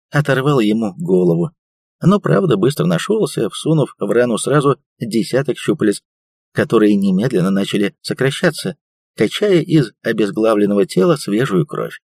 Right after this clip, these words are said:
Настя сразу почувствовала, как усталость уходит,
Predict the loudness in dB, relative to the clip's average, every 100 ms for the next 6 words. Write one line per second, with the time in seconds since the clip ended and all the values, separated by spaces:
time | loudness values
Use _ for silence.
0 | _ _ _ _ _ _ -6 0 0 0
1 | -2 0 0 -2 -8 -10 -6 -4 -6 -4
2 | -4 2 0 2 0 2 0 -4 -6 -6
3 | -4 -2 -2 -2 -4 -4 -2 -4